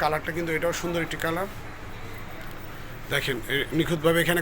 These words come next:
কাজ করা থাকবে। বডি ছত্রিশ থেকে ছেচল্লিশ পর্যন্ত বডির সাইজ হবে এবং নিচের ঘেরটা সুন্দর কাজ করা থাকবে। দেখেন, নিচের ঘেরটাতে সুন্দরভাবে ডিজাইনটি করা থাকবে, অনেক সুন্দরভাবে কাজ করা আছে। এখানে লেসের ডিজাইন করা আছে। প্রাইস পনেরোশো টাকা। ছত্রিশ থেকে ছেচল্লিশ পর্যন্ত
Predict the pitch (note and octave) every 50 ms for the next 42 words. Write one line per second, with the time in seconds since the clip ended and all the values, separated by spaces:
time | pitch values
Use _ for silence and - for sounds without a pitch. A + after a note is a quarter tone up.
0 | E3 F3+ E3+ E3 - F3 F3 E3+ D#3+ F3 E3+ F3 D3+ D3 D3 E3 E3+ - - F3
1 | E3+ - F3 D#3+ - - E3 E3 D#3 - F3+ E3 - E3+ E3 D#3+ - F3+ E3+ D#3+
2 | D#3 C#3+ D3 D3 E3 D#3 - - D#3 D#3+ D3+ D#3+ E3 E3+ F#3+ - - - - -
3 | - - - - - - B2 C#3+ D3 D#3 F3 E3 - F#3+ E3 C#3 C3 D#3 D#3 -
4 | F#3 F3 F3 F#3 F3+ F3 F3+ E3 - F3 E3+ - - E3+ C#3+ C3 A#2 A#2+ A2+ A2
5 | G2+ F#2+ - - - - - - - - - - - - - - - - - C#3+
6 | C3+ D3+ D#3 E3+ - F3+ E3 C#3 D3+ D#3 - F3 E3 F3 E3 - - F#3 F#3 F#3
7 | F#3 E3+ E3+ F3 F3 E3 E3 E3+ D#3 F3 F3 E3+ F3 E3+ E3+ E3 E3 D#3+ D#3 D#3+
8 | D3+ E3 F#3+ G#3 - - - - - - - - - - - - - - - D#3
9 | F3+ G3 F#3+ - - F#3+ F#3 F3+ E3 E3+ F3 E3 - E3+ D#3 - - D#3 D3+ -
10 | D#3+ D#3 D#3+ E3 E3 D#3 D#3+ E3 - F3 E3 D3 D3+ D3 D#3+ D#3 D3 D3+ D3+ D3
11 | D3 C#3 - E3+ C#3+ - F3+ F3+ E3+ - - G3 F#3+ G3 F#3+ F3 - E3 C#3+ B2+
12 | A2 G2+ - - - - - - - - - - - - - - - - - -
13 | - - - - - F3+ E3+ - G3 F#3+ - - G3+ F#3+ G3 F#3+ - G3 F#3+ -
14 | F#3+ F#3+ F#3+ F#3 - G3 G3 G3 F#3+